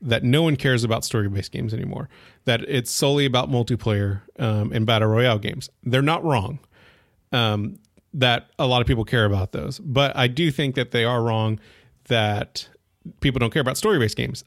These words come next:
I've been looking forward to a story-based Star Wars game for a long time. Um, they had, they had talked about reviving, uh, Knights of the Old Republic, um, in a, in a modern, in a modern way. They had talked about, like, there's always been rumors of another Star Wars game,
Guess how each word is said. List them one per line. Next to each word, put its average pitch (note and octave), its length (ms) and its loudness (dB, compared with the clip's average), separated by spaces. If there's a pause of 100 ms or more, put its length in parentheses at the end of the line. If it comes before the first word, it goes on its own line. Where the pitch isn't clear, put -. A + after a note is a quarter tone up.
I've F3+ 180 2
been F3 120 2
looking B2+ 220 0
forward A#2 320 -2
to A2+ 340 0
a C3 100 -2
story-based A#2 800 0
Star C3 220 -2
Wars A#2 180 0
game A2 200 -2
for A#2 120 -2
a A2 60 0
long G#2 220 -4
time. C#3 420 0 (420)
Um, A#2 480 0
they C3 160 4
had, C3 440 0 (220)
they C3 200 0
had C3 100 0
talked C3+ 240 0
about C3+ 240 0
reviving, A#2 720 0
uh, A2+ 140 0
Knights G#2+ 240 0
of B2 40 0
the A2 40 2
Old G#2+ 80 -4
Republic, E3 540 -2 (500)
um, A#2 460 -2 (140)
in B2 140 0
a, A2+ 320 0
in B2 120 0
a A#2+ 60 2
modern, A#2 640 0
in A#2+ 120 0
a A2+ 40 0
modern A#2 400 0
way. A2 360 0
They G#2+ 180 0
had G#2+ 220 -4
talked A#2+ 260 -2
about, A2+ 380 -2
like, C#3 240 0
there's C3+ 180 2
always D3+ 220 4
been C#3 180 0
rumors A#2 320 2
of - 160 -4
another A2 460 2
Star A2 260 -2
Wars A2 220 -2
game, A2 240 0